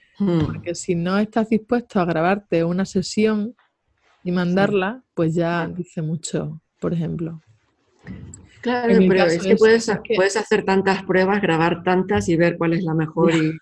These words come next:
Speaker 1: y, y enviarla mejor, ¿sabes? Quiero decir que no es en vivo y en directo, ¿no? Pues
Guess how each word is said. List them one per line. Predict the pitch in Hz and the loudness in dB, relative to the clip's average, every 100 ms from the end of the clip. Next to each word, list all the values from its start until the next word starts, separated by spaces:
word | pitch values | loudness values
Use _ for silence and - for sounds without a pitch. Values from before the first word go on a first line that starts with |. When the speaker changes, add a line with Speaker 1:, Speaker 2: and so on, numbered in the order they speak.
| - | -8
Speaker 1:
y, | 170 160 - 156 | -2 0 0 -2
y | 151 147 110 | -2 -2 0
enviarla | 165 151 156 151 | 0 2 2 0
mejor, | 147 147 214 - 180 | -2 -2 0 0 -2
¿sabes? | 196 185 165 | -2 0 0
Quiero | - - | 0 -2
decir | 202 175 | -2 -4
que | 175 160 | -2 -2
no | 165 185 | 0 0
es | 196 _ _ - - - - - _ _ - | -2 _ _ -6 -6 -8 -18 -20 _ _ 0
en | 180 | 2
vivo | 180 180 | 4 4
y | 175 | 4
en | 165 | 4
directo, | 160 170 247 - 165 | 4 4 2 2 -2
¿no? | 220 311 | 0 -2
Pues | 156 - | -4 -8